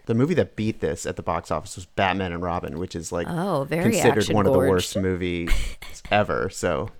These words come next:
Speaker 2: Action-gorged is so gross.
Speaker 1: This is the problem with people who review art, and I, I don't really have a problem with it. Like, it, it should happen, but, like,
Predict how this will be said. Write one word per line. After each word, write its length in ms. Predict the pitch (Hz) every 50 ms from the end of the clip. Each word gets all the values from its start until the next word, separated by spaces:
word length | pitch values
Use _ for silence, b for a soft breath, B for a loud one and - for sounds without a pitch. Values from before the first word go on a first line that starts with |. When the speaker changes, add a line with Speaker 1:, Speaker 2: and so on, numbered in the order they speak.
| - B B B B B B B B B B B B _
Speaker 2:
Action-gorged 920 | - 269 254 254 240 - - 294 269 285 269 285 311 302 302 294 269 - -
is 160 | 294 262 214
so 380 | - - - 226 202 208 208 208
gross. 800 | 196 - 160 151 180 180 185 202 185 160 - - 330 - - - - -
Speaker 1:
This 100 | 269 370
is 140 | - -
the 80 | - -
problem 280 | - - 120 120 117 101
with 160 | 101 98 -
people 260 | - 107 - 107 98
who 100 | 101 101
review 580 | 92 92 90 95 101 95 95 98 98 98 - - -
art, 280 | 95 92 101 110 - -
and 120 | - 110 117
I, 140 | 117 90
I 20 | 117
don't 120 | 147 139 101
really 200 | 107 98 95 98
have 120 | 90 85
a 60 | 87
problem 280 | - - 85 80 87 82
with 140 | 80 82 -
it. 160 | 85 - -
Like, 220 | 90 90 - - _ - _ -
it, 260 | - 117 - - _ _ _
it 200 | - 98 101 -
should 180 | - 101 92
happen, 320 | 92 95 90 92 - 107 98
but, 160 | 104 101 95
like, 260 | 92 95 92 - -